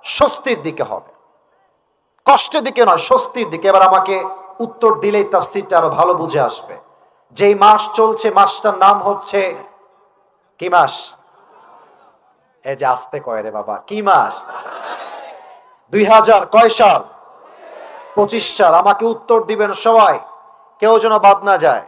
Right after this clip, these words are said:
এই জানুয়ারি মাসে আপনি কয় দিন না খেয়েছিলেন? একদিনও না, তাই না? আচ্ছা, যদি বলি, "এই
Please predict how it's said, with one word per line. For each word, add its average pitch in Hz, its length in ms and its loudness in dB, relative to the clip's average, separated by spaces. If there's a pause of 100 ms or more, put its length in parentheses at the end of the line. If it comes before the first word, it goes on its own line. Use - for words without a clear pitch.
(840)
এই 220 260 2
জানুয়ারি 220 520 4
মাসে 220 300 2
আপনি 220 380 2
কয় 214 200 4
দিন 214 200 -6
না 220 180 0
খেয়েছিলেন? 220 560 -4 (1800)
একদিনও 139 440 -6
না, 104 120 -12
তাই 147 160 -8
না? 220 180 -12 (460)
আচ্ছা, - 360 -18 (540)
যদি 226 240 -2
বলি, 247 240 4
"এই 240 140 4